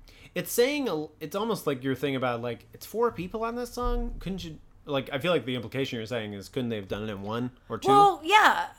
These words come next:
Speaker 2: I
Speaker 1: And
Speaker 2: mean,
Speaker 1: I feel like the same thing with the lyrics, where it's like, it says in, you know,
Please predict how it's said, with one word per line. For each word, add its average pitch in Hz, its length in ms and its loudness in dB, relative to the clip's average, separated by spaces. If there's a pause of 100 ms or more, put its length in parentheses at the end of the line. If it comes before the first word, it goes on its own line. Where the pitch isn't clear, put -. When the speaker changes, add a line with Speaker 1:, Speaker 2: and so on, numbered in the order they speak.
Speaker 2:
I 254 60 2
Speaker 1:
And 160 120 6
Speaker 2:
mean, 170 80 6
Speaker 1:
I 196 60 4
feel 180 120 4
like 165 140 4
the 151 60 -2
same 156 240 0
thing 143 140 -2
with 127 100 -2
the 135 80 -4
lyrics, 127 380 0
where 127 100 -4
it's 120 140 -6
like, 120 260 -4 (500)
it 151 300 -6
says 151 720 0
in, 135 400 -4 (560)
you 143 60 -8
know, 120 400 -2